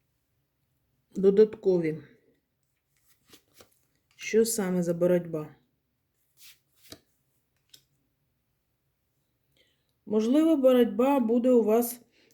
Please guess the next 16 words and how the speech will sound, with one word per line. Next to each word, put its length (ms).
за 240
особисте, 800
за 200
кохання. 720
Бо 120
тут 260
карта 340
маяк 580
і 180
ось 240
тут 360
карта 340
серця. 500
А 100
ми 140
переходимо 880